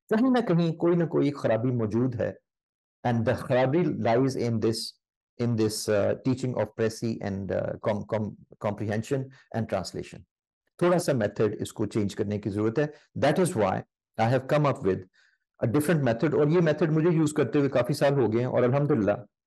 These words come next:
मेरे पास इसके हंड्रेड परसेंट जो results हैं, इसीलिए I am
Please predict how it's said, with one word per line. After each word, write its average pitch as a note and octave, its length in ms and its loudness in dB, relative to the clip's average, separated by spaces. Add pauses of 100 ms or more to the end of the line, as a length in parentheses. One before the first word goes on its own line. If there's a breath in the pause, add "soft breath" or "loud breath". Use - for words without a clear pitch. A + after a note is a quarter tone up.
(720)
मेरे B2 160 4
पास A#2 420 0 (460 soft breath)
इसके B2 260 -2
हंड्रेड A#2+ 640 2
परसेंट A2 540 -2
जो G2+ 240 0
results A2+ 420 0
हैं, A#2 140 -4
इसीलिए C#3 440 2
I G#2 180 -2
am G#2 40 -4